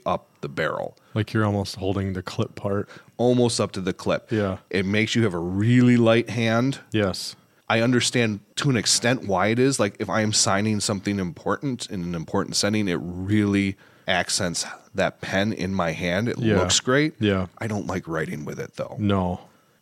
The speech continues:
Speaker 1: And then number three, this is where I get really <laughs> nitpicky, and the defect that I found, because it is so thin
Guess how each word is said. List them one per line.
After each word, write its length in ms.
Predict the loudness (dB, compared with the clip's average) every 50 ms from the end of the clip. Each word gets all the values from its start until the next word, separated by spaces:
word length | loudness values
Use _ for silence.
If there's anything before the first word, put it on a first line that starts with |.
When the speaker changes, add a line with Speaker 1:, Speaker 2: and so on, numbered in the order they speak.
| -4 -2
Speaker 1:
And 120 | 0 0
then 160 | 0 0 2
number 300 | 2 2 2 2 2 0
three, 560 | 0 -2 -4 0 2 4 4 4 2 0 -4
this 300 | -4 -2 0 0 2 2
is 140 | 2 2 2 2
where 160 | 2 2 2
I 80 | 2
get 180 | 2 0 -2 -2
really 420 | -4 -4 -4 -2 -2 0 0 -2
<laughs> 100 | -2 -2
nitpicky, 800 | -4 -4 -4 -6 -8 -8 -6 -8 -6 -4 -4 -2 -2 -4 -4 -4
and 160 | -4 -4 -2
the 140 | -2 -2 -4
defect 480 | -2 0 0 0 2 2 0 -2 -2 0
that 100 | 0 0
I 80 | 0 -2
found, 400 | -2 -2 0 0 0 0 -2 -4 -8 _ -20 -20 -20 _ _ -2
because 400 | -2 -2 0 0 0 0 2 0
it 100 | 0 0
is 220 | 0 0 2 0
so 240 | 0 0 0 -2 -4
thin 600 | -4 -8 -8 -4 -4 -2 -2 -2 -4 -6 -8